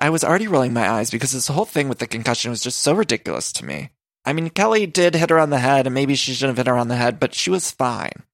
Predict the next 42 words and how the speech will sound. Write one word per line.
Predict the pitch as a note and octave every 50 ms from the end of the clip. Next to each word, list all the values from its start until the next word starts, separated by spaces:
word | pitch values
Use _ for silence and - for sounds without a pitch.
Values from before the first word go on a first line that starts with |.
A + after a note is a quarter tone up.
| _ -
Shannon | - - D#3+ E3+ F#3+ G3+ G3+ G3
was | F3+ D3+ -
fine. | - - C#3 C#3 D3 D3 C#3+ C3 - - - - _ _ _ _ _ _ _ _ _ _ _ _ -
She | - - D#3+
was | E3 F3+ F3+ -
fine. | - - F#3 A3 A#3+ G3 B2 - - C3+ - _ _ _ _ _ _ _ _ _ _ - - - - - -
And | D3 D#3+ E3+
then | F#3 F#3
they're | F#3 G3 F#3
showing | - - - F#3 F#3+ A3 A#3+
us | C4 -
the | - F3
footage | D3 - D#3 D#3+ D#3+ B2+ A#2
of | A2
Shannon | - - B2 B2+ C3+ C3+
at | A#2+ -
the | A2+
doctor's | - A2 A2 B2 - - A2+ - -
office | - - - - -
with | - G#2 -
Tamra. | - C3+ C3+ C3+ C3 G#2 E2 - - - _ - - - - _ _ _ - - -
And | C#3 D3+ D3 D3 D3+ D3 C#3+ - - - - - - _ _ -
the | - D3+
receptionist | C#3 D#3 D#3 - - - G#3 - - - - F3 C#3 A#2 F2 G2 - - -
comes | - C#3 C#3 C3+ C3+ C3+
and | B2 -
asks | A#2 C3 C#3 C#3 -
if | C3+
they | - D3+
want | C3+ C3+ C3 B2+
to | B2 - _ -
press | - C#3 C3 - -
charges. | - - C3 C3 D3 D#3 C#3+ - A#2 G#2 A2 -
But | - - - - _ -
I | - - A3 C4+
don't | D4+ C#4 -
know | C3+ - -
if | - -
you | C#3 D3 C#3
guys | D3 C3 B2+ A#2+ -
thought | - A#2+ A2+ A2+ -
this. | - A#2+ - -